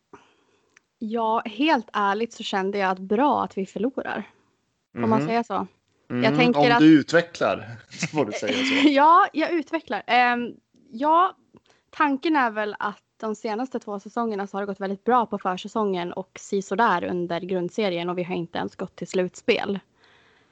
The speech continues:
Speaker 1: Så att jag är kanske lite skrockfull där och tänker att om det går lite dåligt nu, som senast vi vann guld, så kanske det går bättre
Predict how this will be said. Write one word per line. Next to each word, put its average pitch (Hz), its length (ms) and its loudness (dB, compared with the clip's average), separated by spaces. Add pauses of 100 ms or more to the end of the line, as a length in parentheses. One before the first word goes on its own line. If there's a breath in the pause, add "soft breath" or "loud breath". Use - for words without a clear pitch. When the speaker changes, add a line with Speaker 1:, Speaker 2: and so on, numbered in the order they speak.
(200 soft breath)
Speaker 1:
Så - 140 -2
att 208 100 -4
jag 220 120 4
är 226 60 4
kanske 226 280 -2
lite 202 200 -4
skrockfull 220 460 -2
där 175 140 2
och 180 80 -2
tänker 180 300 -4
att 180 160 -6
om 190 120 -2
det 190 80 -4
går 190 160 2
lite 190 220 -4
dåligt 214 480 2
nu, 180 220 -2
som 185 280 -2
senast 185 360 -4
vi 190 60 -2
vann 185 260 0
guld, 226 360 4
så - 120 -10
kanske 190 300 -2
det 180 40 -2
går 190 120 -2
bättre 185 540 -2